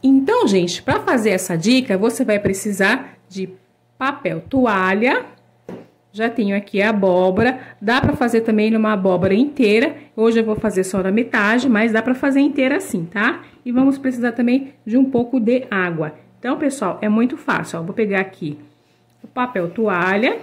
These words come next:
Tem que ser uma quantidade aí pra poder cobrir a abóbora. No caso aqui, como é uma metade, só uma folha já é o suficiente, ó. Vou colocar aqui, gente. E agora, pessoal, com a água aqui, ó,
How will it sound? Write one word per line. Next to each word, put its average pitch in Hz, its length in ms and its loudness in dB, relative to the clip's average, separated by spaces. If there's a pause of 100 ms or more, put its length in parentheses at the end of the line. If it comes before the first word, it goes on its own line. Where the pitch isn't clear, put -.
(1300)
Tem 202 100 -18
que - 100 -20
ser 220 160 -10
uma 202 160 -6
quantidade 190 520 -2
aí 185 60 4
pra 190 120 -6
poder 190 300 0
cobrir 226 680 -2 (280)
a 190 140 -6
abóbora. 185 420 0
No 220 120 0
caso 202 260 -2
aqui, 208 220 -4
como 226 180 2
é 196 40 2
uma 190 140 2
metade, 220 520 0 (220)
só 269 280 -2
uma 311 160 2
folha 254 460 2
já 233 140 -2
é 240 40 2
o 247 60 2
suficiente, 247 760 -2
ó. 165 80 -12 (400)
Vou 202 100 -16
colocar 185 420 -6
aqui, 285 280 -4
gente. 175 320 -2 (200)
E 269 100 -6
agora, 254 420 2
pessoal, 220 420 -2
com 269 160 2
a 269 60 2
água 202 380 0
aqui, 220 260 -8
ó, 160 220 -2